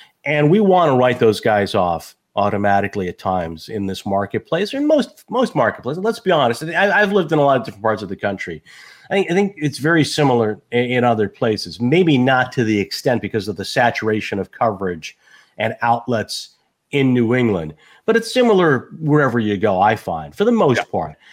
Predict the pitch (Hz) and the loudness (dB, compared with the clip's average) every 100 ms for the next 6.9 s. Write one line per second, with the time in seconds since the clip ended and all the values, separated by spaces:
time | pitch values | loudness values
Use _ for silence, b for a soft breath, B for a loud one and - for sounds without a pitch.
0 | b 120 117 160 135 - _ _ _ - | b -8 -2 -2 -2 -6 _ _ _ -6
1 | 143 151 127 117 110 98 95 104 135 135 | -2 2 2 2 0 0 -4 -2 -2 2
2 | 160 160 135 151 147 - 117 127 120 110 | 2 2 0 0 -2 -2 -4 -2 -2 -4
3 | - 117 107 110 - 120 113 101 92 92 | 0 -2 -2 -6 -2 -2 0 -2 -6 -8
4 | 95 82 78 _ _ _ - 95 107 135 | -8 -8 -12 _ _ _ -18 -8 -2 -2
5 | - 143 139 117 107 131 113 113 110 107 | 0 0 0 -4 -4 0 0 2 2 0
6 | 98 95 95 95 92 113 92 80 | -2 -2 -2 -2 -2 0 0 -4